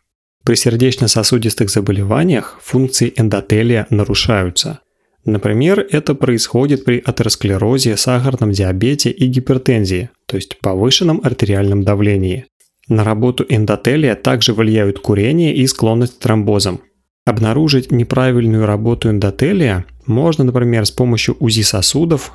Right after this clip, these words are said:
К Т с контрастом или М Р Т. Но врачи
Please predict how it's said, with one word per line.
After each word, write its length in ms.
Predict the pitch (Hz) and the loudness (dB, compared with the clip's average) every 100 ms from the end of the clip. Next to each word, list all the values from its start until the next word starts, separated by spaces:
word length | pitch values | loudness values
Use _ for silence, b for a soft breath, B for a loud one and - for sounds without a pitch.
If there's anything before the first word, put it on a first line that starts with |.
| - | -6
К 140 | - | -4
Т 180 | 113 160 | 0 0
с 60 | - | 0
контрастом 640 | 107 95 135 165 - 131 | -2 0 -2 -2 0 -2
или 260 | 160 147 143 | 2 2 2
М 160 | 117 | 2
Р 100 | 110 | 0
Т. 320 | 107 101 98 101 _ _ _ _ - | -2 -4 -4 -8 _ _ _ _ -2
Но 100 | 110 | 0
врачи 420 | 117 120 220 | 0 0 -2